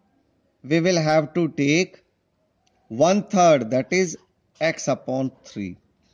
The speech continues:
This is one way of doing. Otherwise, if you take the other way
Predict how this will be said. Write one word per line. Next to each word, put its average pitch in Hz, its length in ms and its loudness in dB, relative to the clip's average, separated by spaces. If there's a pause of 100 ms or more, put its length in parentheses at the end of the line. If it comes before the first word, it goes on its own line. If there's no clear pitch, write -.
(360)
This 196 340 -2
is 233 220 0
one 180 360 2
way 233 180 2
of 190 260 0
doing. 131 460 -2 (720)
Otherwise, 214 840 2 (960)
if 185 280 0
you 226 240 2
take 214 460 0 (1000)
the 139 100 -2
other 156 420 2
way 202 340 2